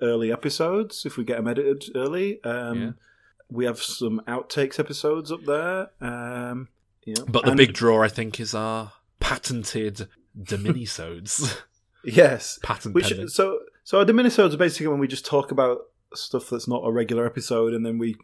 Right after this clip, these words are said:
Speaker 1: chop it up and put it out, <laughs> and it's usually shorter. <laughs>
Speaker 2: Yeah, I mean, we're, we're doing a lot of our, we're doing our kind of recap when we've both seen a film covered on the show. We're, we're
Speaker 1: Mm.
Speaker 2: putting those out as Dominisodes. And we're putting them out quite a lot. We, we seem to be getting about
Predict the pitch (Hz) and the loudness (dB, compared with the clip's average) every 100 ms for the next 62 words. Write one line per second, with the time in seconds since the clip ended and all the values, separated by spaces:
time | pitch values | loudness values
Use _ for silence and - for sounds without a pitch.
0 | _ _ - - 113 - 113 107 104 120 | _ _ -8 -4 -2 -2 -4 -4 -4 -4
1 | 107 120 - - - - 123 139 131 120 | -2 -2 -4 -6 -12 -4 0 4 4 4
2 | 123 - 123 117 123 - - - - - | 4 6 6 4 -4 -6 -18 -20 -10 4
3 | - 214 202 - - 147 - 415 123 120 | 10 10 10 6 -4 -2 6 8 8 8
4 | 151 160 160 160 165 160 165 147 135 123 | 8 8 4 6 6 8 8 8 8 8
5 | 117 113 113 113 127 123 135 120 107 - | 6 6 6 6 4 4 4 6 2 0
6 | 110 101 98 104 101 - 104 - _ - | -4 -4 -2 -2 -2 -2 -4 -4 _ -20
7 | _ _ _ _ _ - 110 104 98 107 | _ _ _ _ _ -12 -6 -4 -2 0
8 | 98 - 110 98 98 110 101 98 - 95 | 0 -2 -4 -4 -4 -2 -2 -4 -6 -6
9 | 92 92 95 - 95 95 95 98 95 104 | -6 -8 -6 -4 -4 -6 -8 -8 -8 -6
10 | 107 - 117 101 95 95 92 92 95 92 | -6 -6 -8 -10 -8 -8 -6 -8 -8 -10
11 | - 92 92 92 101 95 95 - - - | -12 -12 -12 -12 -10 -10 -12 -14 -16 -18
12 | _ _ _ - 427 403 220 170 147 143 | _ _ _ -4 2 6 6 8 8 10
13 | 135 135 - 131 123 131 190 147 139 139 | 8 6 4 2 4 2 0 2 2 2
14 | 139 151 135 131 131 113 120 117 110 107 | -2 -8 -8 -6 -4 -4 -4 -2 -2 -2